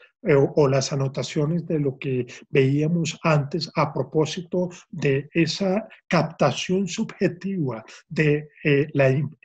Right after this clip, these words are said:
sensación visual, pues aquí tenemos claramente un ejemplo de esa situación,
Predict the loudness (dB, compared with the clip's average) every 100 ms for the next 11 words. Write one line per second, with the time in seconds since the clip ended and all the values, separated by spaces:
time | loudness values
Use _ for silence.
0 | -16 -2 4 4 4 0 0 -2 -4 0
1 | 2 4 2 -2 -4 0 0 0 -2 -4
2 | -4 -4 -4 -6 -10 _ 0 2 2 2
3 | -2 -4 -4 -4 -4 -6 -4 -2 -2 -2
4 | -6 -8 -8 -10 -8 -12